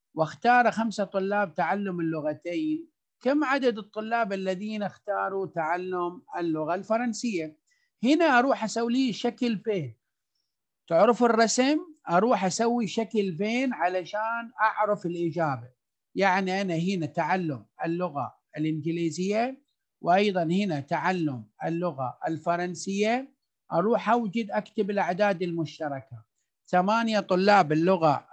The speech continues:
الإنجليزية، إذن بصير عندي ثلاثة، وأيضًا خمسة مشتركين، إذن صارت عندي ثلاثة وخمسة. إذن الباقي كم؟ لأن المجموع الكلي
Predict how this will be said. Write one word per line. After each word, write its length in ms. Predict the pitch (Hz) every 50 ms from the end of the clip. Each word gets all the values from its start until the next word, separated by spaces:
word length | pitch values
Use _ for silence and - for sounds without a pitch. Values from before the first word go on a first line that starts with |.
| - 151
الإنجليزية، 1040 | 156 156 156 156 139 170 170 180 185 175 165 180 196 202 208 226 247 277 285 - _ _ _ _ _ _ -
إذن 380 | 180 180 175 170 180 170 156 147
بصير 400 | 151 143 - - 196 190 170 143
عندي 420 | 160 180 170 160 139 135 131 127 123
ثلاثة، 760 | 147 151 160 160 160 170 180 185 180 190 202 226 254 285 302 - _ _ _ _ _ _ _ -
وأيضًا 560 | 160 170 175 190 214 220 214 185 208 190 170
خمسة 420 | - - 196 208 190 156 - 185
مشتركين، 960 | 180 175 160 - - - 165 160 165 160 156 - 175 175 185 202 233 254 262 269 _ _ _ _ -
إذن 300 | 156 147 165 165 165 156
صارت 480 | - - 175 175 175 170 165 151 -
عندي 260 | 151 156 156 151 151
ثلاثة 540 | 143 - 160 165 175 175 175 165 160 156 143
وخمسة. 680 | 147 147 139 - 160 165 165 160 - 190 208 247 277 262 - _ _ _ _ _ _ _ _ _ _ -
إذن 400 | 220 254 277 294 294 285 277 269
الباقي 880 | 269 254 247 233 202 214 277 277 285 285 277 262 - 247 254 254 240
كم؟ 500 | 190 - - 254 262 254 240 208 180 175
لأن 440 | 180 190 208 220 247 254 247 240 233
المجموع 840 | 226 220 208 202 202 208 208 196 156 185 220 240 254 254 226 196 214
الكلي 920 | 214 208 185 - - 233 247 247 247 233 226 214 220 226 247 254 277